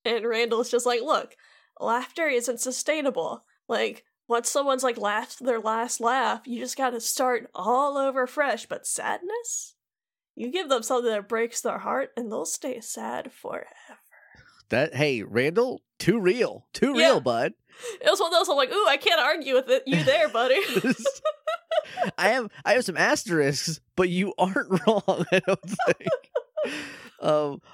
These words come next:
Speaker 2: also, uh, this is just an aside, 'cause his name is Randall, and that's tickling me. Do you think Sora has a very skewed perception of how bad guys should be named? Whenever somebody, uh, like, shows up with, like, a regular name, he's like, "Wait,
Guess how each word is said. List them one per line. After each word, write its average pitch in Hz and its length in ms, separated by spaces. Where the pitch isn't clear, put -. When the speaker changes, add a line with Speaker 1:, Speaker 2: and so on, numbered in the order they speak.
Speaker 2:
also, 214 440
uh, 165 120
this 208 200
is 202 140
just 170 280
an 156 100
aside, 110 360
'cause 123 140
his 113 120
name 131 200
is 107 140
Randall, 101 420
and 104 140
that's 113 240
tickling 113 420
me. 117 260
Do 143 120
you 277 80
think 494 260
Sora 160 680
has 165 200
a 165 60
very 147 480
skewed 135 840
perception 127 540
of 113 120
how 120 140
bad 113 340
guys 120 220
should 127 220
be 127 120
named? 127 440
Whenever 190 240
somebody, 202 360
uh, 170 60
like, 156 140
shows 151 240
up 147 120
with, 143 80
like, 139 100
a 131 80
regular 131 460
name, 135 240
he's 139 100
like, 127 220
"Wait, 139 300